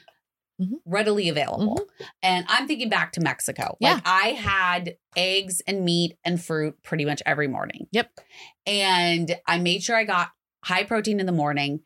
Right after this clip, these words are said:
Speaker 2: And I kn-, I didn't really go ham,
Speaker 1: Mm-mm.
Speaker 2: but I enjoyed myself.
Speaker 1: That's, that's what you need.
Speaker 2: And I also listened to when my body said I was full. And I think that's another thing is when
Speaker 1: See?
Speaker 2: you're on vacation, you try to push it because you're on vacation.
Speaker 1: Yeah.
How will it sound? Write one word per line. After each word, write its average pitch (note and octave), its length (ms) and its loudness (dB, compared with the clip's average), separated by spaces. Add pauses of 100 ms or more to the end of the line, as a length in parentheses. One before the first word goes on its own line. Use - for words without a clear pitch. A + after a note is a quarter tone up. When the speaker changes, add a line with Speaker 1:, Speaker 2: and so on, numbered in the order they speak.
(380)
Speaker 2:
And G3 300 0 (100)
I C#4 160 0
kn-, E4+ 260 0
I B3 140 -2
didn't D#4+ 340 -2
really B3 240 -2
go E3+ 300 2
ham, E3+ 800 -2 (320)
Speaker 1:
Mm-mm. - 100 -10
Speaker 2:
but A#3+ 160 2
I A3+ 100 4
enjoyed F#3 720 0
myself. - 480 -4
Speaker 1:
That's, C3+ 260 -2 (120)
that's D#3 400 -2 (180)
what D#3+ 140 0
you B2+ 100 0
need. C3 300 -2
Speaker 2:
And F3+ 100 2
I F3+ 200 0
also B3+ 400 2
listened G3 560 0
to E3+ 100 -6
when D#3+ 160 0
my D#3 120 2
body D3+ 360 0
said D3 320 0
I B2+ 140 0
was B2 160 -4
full. - 360 -8 (600)
And E3 100 2
I E3+ 80 2
think G3+ 220 -2
that's F#3 240 2
another F3 280 2
thing G#3 220 0
is E3 140 2
when D#3+ 80 2
Speaker 1:
See? G3+ 80 4
Speaker 2:
you're E3+ 100 2
on E3 120 0
vacation, A3+ 500 -2
you F#3 80 -4
try F3 180 -2
to D#3+ 80 0
push G3 340 -4
it E3 140 0
because D#3 300 -2
you're D#3+ 120 -2
on C#3 200 -2
vacation. D#3+ 580 -2
Speaker 1:
Yeah. D#3 220 4